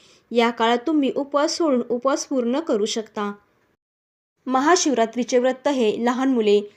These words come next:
स्त्रिया, पुरुष, घरातील सगळ्यांनीच केले पाहिजे. तर या महाशिवरात्री उपवासाचे काही नियम आहेत ते आपण पाहूया. महाशिवरात्री उपवासाच्या दिवशी सकाळी लवकर उठून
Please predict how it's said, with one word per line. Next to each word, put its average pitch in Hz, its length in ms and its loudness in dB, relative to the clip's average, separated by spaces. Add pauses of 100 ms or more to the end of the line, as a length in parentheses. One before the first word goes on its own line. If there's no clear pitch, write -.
(140)
स्त्रिया, 220 440 2 (160)
पुरुष, 233 360 0
घरातील 254 400 -2
सगळ्यांनीच 254 520 -2
केले 226 260 -2
पाहिजे. 220 400 -2 (1400)
तर 247 200 4
या 262 220 2
महाशिवरात्री 254 760 -2
उपवासाचे 240 680 -4
काही 254 280 -2
नियम 247 340 -4
आहेत 262 300 -2
ते 269 40 -4
आपण 247 320 -4
पाहूया. 220 500 -2 (520)
महाशिवरात्री 247 880 -2
उपवासाच्या 226 560 -4
दिवशी 277 440 -2
सकाळी 262 520 -4
लवकर 233 340 0
उठून 254 380 -4